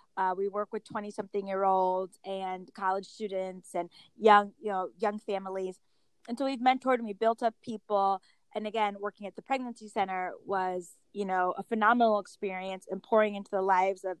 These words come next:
young women of color and helping them to make, uh, choices for life. Um, but in addition to that, right now, I am more involved in local politics. So I'm actually,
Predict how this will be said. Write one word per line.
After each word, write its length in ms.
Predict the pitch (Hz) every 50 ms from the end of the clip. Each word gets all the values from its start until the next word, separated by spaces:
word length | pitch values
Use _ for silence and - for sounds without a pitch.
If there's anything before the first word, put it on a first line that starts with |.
| _ 110
young 280 | 117 196 185 185 185 190
women 240 | 190 185 185 175
of 100 | 175 -
color 440 | - - 285 269 262 254 247 240 233 - _ - - - _ _ - 196
and 240 | 196 185 190 196
helping 360 | 196 - 226 220 - 226 220 220
them 220 | 208 196 196 196 -
to 80 | 208
make, 260 | 202 190 180 175 175 _ _ -
uh, 80 | - 185
choices 400 | - - 208 196 - 180 175 -
for 220 | - 190 185 185
life. 380 | 190 208 220 240 254 254 269 262 _ - - - - - - _ -
Um, 400 | 214 214 202 196 190 190 185 185 180 - _ -
but 200 | 214 202 262 - -
in 140 | 262 262
addition 400 | 262 226 - 359 453 - - 349
to 100 | 285 285
that, 240 | 220 220 208 202 190
right 180 | 208 208 - -
now, 520 | 226 226 240 269 294 254 202 190 190 196 _ _ _ _ _ _ _ - 226
I 320 | 220 214 208 208 202 202 - -
am 200 | 208 208 202 202
more 340 | 202 202 208 208 202 196 196
involved 440 | 196 190 - 196 190 190 185 180 190
in 140 | 190 190
local 240 | 196 196 190 - 196
politics. 680 | 175 - - 320 370 320 262 208 - - 185 160 - -
So 80 | 214
I'm 120 | 190 190 196
actually, 540 | 196 208 220 - - 220 202 196 196 190